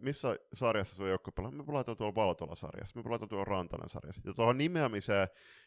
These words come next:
niin jännä juttu, että jos toi nyt on Nina Rantasen mukaan nimetty, niin miksi tässä ei ko-, koeta ongelmaa nimetä joku, jokin juttu, ää, jo uransa päättäneen pe-, niinku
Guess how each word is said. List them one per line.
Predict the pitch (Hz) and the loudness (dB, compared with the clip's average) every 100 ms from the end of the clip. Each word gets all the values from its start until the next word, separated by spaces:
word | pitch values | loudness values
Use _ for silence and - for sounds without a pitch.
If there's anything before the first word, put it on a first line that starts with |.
| _ - | _ -4
niin | 92 98 - - _ - - | -2 -2 -4 -10 _ -14 0
jännä | 117 120 | 0 2
juttu, | 107 110 104 | 0 0 0
että | 98 | 0
jos | 101 | 0
toi | - 101 | 0 -4
nyt | 101 | -2
on | 101 | -2
Nina | 107 104 | -2 0
Rantasen | 107 110 101 98 82 - | 2 0 -2 -6 -8 -10
mukaan | 92 92 | -4 -2
nimetty, | 98 104 104 - | -2 -2 -4 -4
niin | 90 92 | -8 -6
miksi | - | -4
tässä | - 113 - 95 | 0 0 0 -2
ei | |
ko-, | 87 90 - | 2 0 -2
koeta | - 92 92 | 0 0 2
ongelmaa | 95 92 90 87 90 | 0 0 -4 -2 -2
nimetä | 95 95 90 82 85 | -2 -2 -2 -4 -2
joku, | 98 - - | -4 -4 -6
jokin | 104 101 104 | -4 -2 -2
juttu, | 95 104 - - 90 - - - - _ - | 0 -2 -4 -4 -4 -6 -20 -20 -20 _ -14
ää, | - - - - _ | -10 -8 -10 -16 _
jo | 101 104 | 2 4
uransa | 104 104 95 | 6 4 2
päättäneen | - 90 - 85 | 0 0 0 -4
pe-, | 92 - - - | 0 -2 -2 -10
niinku | 90 95 | -6 -4